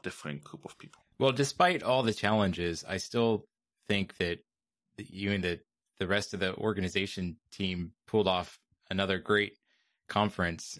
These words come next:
Speaker 2: And, uh, there were a lot of really cool talks, uh, this year, as there are every year. But, uh,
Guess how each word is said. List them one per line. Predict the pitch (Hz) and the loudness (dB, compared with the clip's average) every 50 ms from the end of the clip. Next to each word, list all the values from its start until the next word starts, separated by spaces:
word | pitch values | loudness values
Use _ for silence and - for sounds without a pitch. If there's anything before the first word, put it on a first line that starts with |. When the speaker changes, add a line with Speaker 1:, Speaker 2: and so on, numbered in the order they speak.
| - | -6
Speaker 2:
And, | - 92 90 87 87 87 82 - - | -4 -4 -2 -2 -2 -4 -4 -4 -2
uh, | 90 85 82 82 82 85 - - - - _ _ _ - | -2 0 0 -2 -4 -6 -10 -12 -16 -20 _ _ _ 0
there | 98 101 104 | 2 4 4
were | 107 107 | 4 4
a | 95 | 4
lot | 90 95 101 120 139 131 | 4 4 4 4 4 4
of | 107 95 87 87 - - _ | 4 2 0 -4 -8 -16 _
really | - - 113 107 117 135 147 135 117 107 101 92 87 87 95 _ _ _ _ _ _ _ _ _ _ _ _ _ _ - | -12 -6 -2 0 2 4 4 4 4 4 2 0 -4 -8 -10 _ _ _ _ _ _ _ _ _ _ _ _ _ _ -4
cool | - - 143 151 120 98 | 2 4 6 6 6 4
talks, | - - - 101 95 90 87 - - - - - - - _ _ | 2 2 2 2 2 2 -2 -6 -12 -14 -14 -14 -14 -18 _ _
uh, | - 95 90 85 82 - | -6 -4 -4 -4 -4 -2
this | 95 92 - - - | -2 -2 -2 -2 -4
year, | 90 85 85 80 82 87 90 - - | -2 0 0 0 -2 -4 -8 -8 -4
as | - 131 135 123 | 0 0 0 2
there | 123 117 107 101 | 2 2 4 4
are | 98 95 92 90 85 - - | 4 4 4 2 0 -2 -2
every | - 104 92 101 95 | -2 0 0 0 -2
year. | 82 76 82 80 - - | -2 -4 -8 -8 -8 -4
But, | - 101 92 85 - - - | 0 0 0 0 -2 -4 -4
uh, | 90 80 80 | -4 -4 -6